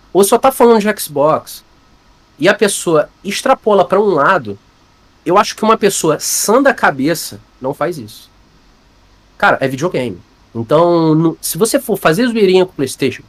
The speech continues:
zoeira com o Xbox, show de bola, é assim que tem que ser. É, Vasco e Flamengo, cara, é o que acontece na vida. Mas a partir do momento que extrapola pra esses lados, pra mim não tem diálogo, porque, é, eu já vi na pele, eu já senti na pele certas coisas aí, cara, não dá.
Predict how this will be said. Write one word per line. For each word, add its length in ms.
zoeira 240
com 80
o 100
Xbox, 380
show 280
de 80
bola, 360
é 60
assim 240
que 60
tem 120
que 80
ser. 400
É, 400
Vasco 280
e 40
Flamengo, 720
cara, 240
é 40
o 40
que 100
acontece 380
na 80
vida. 360
Mas 180
a 40
partir 200
do 60
momento 240
que 80
extrapola 580
pra 100
esses 180
lados, 380
pra 140
mim 140
não 120
tem 160
diálogo, 520
porque, 800
é, 180
eu 160
já 180
vi 180
na 160
pele, 360
eu 80
já 120
senti 280
na 140
pele 240
certas 320
coisas 320
aí, 160
cara, 240
não 140
dá. 180